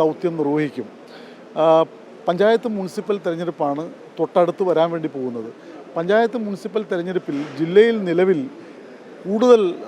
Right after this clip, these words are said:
ആ, തദ്ദേശ ഭരണ സ്ഥാപനങ്ങൾ എൽ ഡി എഫിനാണ്, സി പി ഐ എം നേതൃത്വത്തിലാണ്. അവിടെ തിരിച്ചു വരാൻ കഴിയും എന്ന വിശ്വാസം ഞങ്ങൾക്കുണ്ട്. കാരണം കൂടുതൽ ജനകീയ അംഗീകാരത്തോടുകൂടി ആ സ്ഥാപനങ്ങളിലേക്ക് തിരിച്ചു വരാനുള്ള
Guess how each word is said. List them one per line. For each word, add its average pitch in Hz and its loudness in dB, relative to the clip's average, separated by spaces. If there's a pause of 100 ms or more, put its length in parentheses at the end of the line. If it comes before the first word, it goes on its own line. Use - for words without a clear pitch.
ആ, - 4 (240)
തദ്ദേശ 180 0
ഭരണ 180 -4
സ്ഥാപനങ്ങൾ 165 2 (100)
എൽ 156 -4
ഡി 190 4
എഫിനാണ്, 147 -4 (400)
സി 185 -10
പി 214 -2 (140)
ഐ - 6 (100)
എം 185 -4
നേതൃത്വത്തിലാണ്. 156 -2 (520)
അവിടെ 185 2 (120)
തിരിച്ചു 190 -6
വരാൻ 226 6 (100)
കഴിയും 190 0
എന്ന 180 -6
വിശ്വാസം 165 0
ഞങ്ങൾക്കുണ്ട്. 147 -4 (500)
കാരണം 202 4 (120)
കൂടുതൽ 196 2 (120)
ജനകീയ 180 -2
അംഗീകാരത്തോടുകൂടി 147 -2 (580)
ആ - 2 (120)
സ്ഥാപനങ്ങളിലേക്ക് 170 0 (100)
തിരിച്ചു 175 -8
വരാനുള്ള 165 0